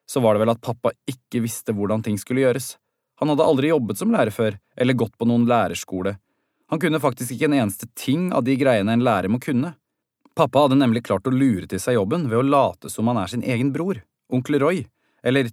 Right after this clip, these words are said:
tvillingbroren til pappa. Og han er lærer. Akkurat nå arbeider han i Afrika med et eller annet prosjekt der. Det var selvsagt han som skulle hatt jobben på skolen her på Hogna,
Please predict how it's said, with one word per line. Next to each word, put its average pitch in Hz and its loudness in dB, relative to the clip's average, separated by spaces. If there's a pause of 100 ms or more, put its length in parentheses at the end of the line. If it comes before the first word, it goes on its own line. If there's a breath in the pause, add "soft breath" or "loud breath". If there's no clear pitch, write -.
tvillingbroren 113 0
til - -2
pappa. 151 -2 (580)
Og 131 -2
han 143 2
er 147 4
lærer. 101 -2 (680)
Akkurat 147 0
nå 165 2 (100)
arbeider 127 2
han 127 2
i 87 -2
Afrika 110 -2 (400 soft breath)
med 131 2
et 107 -6
eller 120 0
annet 101 -6
prosjekt 117 -6
der. 135 0 (600)
Det 127 0
var 131 2
selvsagt 123 -2
han 92 -2
som 156 -2
skulle 165 -4
hatt 104 -6
jobben 95 -4
på - -8
skolen 101 -4
her 95 -4
på 98 -6
Hogna, 123 -6